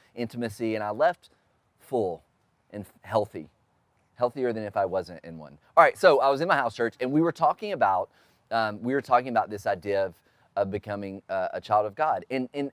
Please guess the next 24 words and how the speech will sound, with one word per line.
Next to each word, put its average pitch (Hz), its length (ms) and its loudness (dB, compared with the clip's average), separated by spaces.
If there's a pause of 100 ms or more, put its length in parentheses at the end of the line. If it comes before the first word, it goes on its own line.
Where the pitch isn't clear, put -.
I 170 160 4
think 214 220 -4
there's 131 160 -4
a, 120 120 2 (120)
there 135 140 0
can 135 120 -10
be 190 180 -4
a 202 60 0
thought 107 280 2
out 123 260 0
there 101 220 -2
that 107 220 2 (360)
everybody 120 500 2
is 110 100 -6
God's 95 280 -4
children. 92 400 0 (600)
Maybe 117 180 -2
you've 127 100 -6
heard 185 160 0
that 123 160 0
before. 78 320 -10 (800)
Everybody's 104 260 0
God's 107 180 0
children. 104 380 -2